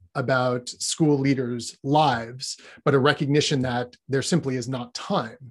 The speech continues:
or there is not enough time created for school leaders to be able to digest and access, uh, research in a way that I think m-, we know most school leaders wish they could. And so,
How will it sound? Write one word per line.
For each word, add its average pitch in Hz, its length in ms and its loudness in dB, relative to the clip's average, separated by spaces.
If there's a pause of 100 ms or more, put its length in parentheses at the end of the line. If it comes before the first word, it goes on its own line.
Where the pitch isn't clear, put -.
(160)
or 127 320 0
there 131 160 2
is 123 100 -2
not 135 160 2
enough 131 180 -2
time 127 240 -2
created 147 600 2 (500)
for 135 140 -2
school 143 240 -4
leaders 127 300 -2
to 139 100 -10
be 131 120 -4
able 127 180 -6
to - 100 -10
digest 123 600 -4
and 123 120 -8
access, 120 720 -4 (360)
uh, 120 100 2
research 123 460 2
in 127 80 0
a 120 40 2
way 120 160 2
that 117 120 -4
I 117 100 -4
think 123 200 -6 (520)
m-, 139 180 -12
we 135 300 0
know 135 240 4
most 131 380 0
school 135 200 -2
leaders 120 320 -4
wish 123 160 -6
they 110 120 -10
could. - 320 -8 (260)
And 127 100 -4
so, 120 440 2